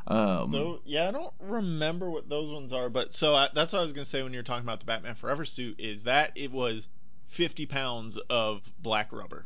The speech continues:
Speaker 2: pretty much. Um, so that's why it gets that look and feel like a giant dick, is what you wanted to say, but you said thumb for some reason. Uh, which
Speaker 1: It
Speaker 2: I don't know
Speaker 1: maybe
Speaker 2: why.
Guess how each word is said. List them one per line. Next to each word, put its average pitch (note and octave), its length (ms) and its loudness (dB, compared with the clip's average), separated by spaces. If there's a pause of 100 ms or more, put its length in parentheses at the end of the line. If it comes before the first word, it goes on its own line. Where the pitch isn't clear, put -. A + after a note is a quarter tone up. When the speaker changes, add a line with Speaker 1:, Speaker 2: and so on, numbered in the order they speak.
Speaker 2:
pretty A2+ 200 -2
much. - 400 -4 (400)
Um, G#2 240 -2
so A#2 160 -2
that's B2+ 360 2
why B2+ 200 2
it G#2+ 120 0
gets - 260 -2
that F#2+ 260 -2
look A#2+ 160 -2
and G2 100 -4
feel A#2+ 300 -2
like G2 160 -4
a A2 40 -4
giant G2 360 -2
dick, D3+ 340 0 (240)
is G2 140 -4
what G#2 160 -2
you A2 80 -4
wanted A2+ 300 0
to G2+ 60 -4
say, G2 200 -2
but F2 100 -4
you F#2 80 -4
said G2 180 -4
thumb B2 360 0
for G#2+ 120 -4
some G2+ 220 -4
reason. G2 300 -6 (600)
Uh, F#2 200 -2
which - 180 -4 (300)
Speaker 1:
It B2+ 100 0 (140)
Speaker 2:
I A2 80 2
don't C3+ 160 4
know C3+ 60 4
Speaker 1:
maybe G#2 100 2
Speaker 2:
why. A2 340 2